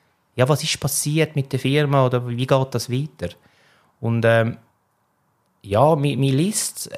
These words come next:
ich tue es aber wirklich nicht wertend. Ich möchte eigentlich nur, dass es ihnen auch gut geht. Weil es sind so viele gute Menschen, die dort arbeiten. Natürlich, jetzt kenne ich auch nicht mehr so viele, es sind schon sehr viele gegangen, das ist klar, der ganze Ablauf. Aber ich, ich schaue, es interessiert mich sehr, was Knecht macht. Ich glaube auch, der Knecht ist immer noch sehr ein wichtiger Partner.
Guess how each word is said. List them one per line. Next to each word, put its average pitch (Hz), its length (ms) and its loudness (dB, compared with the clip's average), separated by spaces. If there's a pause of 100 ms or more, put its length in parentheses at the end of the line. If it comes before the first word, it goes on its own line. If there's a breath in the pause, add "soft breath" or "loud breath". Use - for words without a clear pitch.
(100)
ich 135 180 -8
tue 175 140 -2
es 175 100 2
aber 151 240 0
wirklich 180 400 -4
nicht 160 260 -2
wertend. 190 600 0
Ich 185 220 -6
möchte 202 400 2
eigentlich 190 380 0
nur, 160 260 -2
dass 185 200 -6
es - 60 -4
ihnen 175 200 2
auch 143 180 2
gut 175 340 0
geht. 95 320 0
Weil 147 60 0
es 139 80 -2
sind 170 100 -2
so 196 140 2
viele 196 120 2
gute 180 300 4
Menschen, 160 380 0
die 147 200 2
dort - 120 -2
arbeiten. 156 440 -2 (360 soft breath)
Natürlich, 117 360 0
jetzt - 140 -6
kenne 117 220 0
ich 113 80 2
auch 110 40 2
nicht 101 120 -2
mehr 98 100 0
so 95 120 0
viele, 90 260 0
es - 80 -10
sind 92 180 -8
schon 90 80 -4
sehr 87 240 -6
viele 87 140 -12
gegangen, 101 360 -4
das - 160 -16
ist - 160 -20
klar, 95 240 -2
der 95 100 -8
ganze 95 400 -6
Ablauf. 92 500 -4 (800 soft breath)
Aber 101 380 2
ich, 139 240 -4
ich 143 140 -2
schaue, 196 580 8
es - 160 -2
interessiert 135 520 2
mich 117 120 -4
sehr, 127 220 4
was 117 180 0
Knecht 117 380 -2
macht. 143 340 -4
Ich 131 100 -6
glaube 156 440 4
auch, 151 100 4
der 143 80 -4
Knecht 135 380 0
ist 117 100 -2
immer 135 180 0
noch 120 120 -2
sehr 131 260 2
ein 113 100 -2
wichtiger - 380 -4
Partner. 139 520 0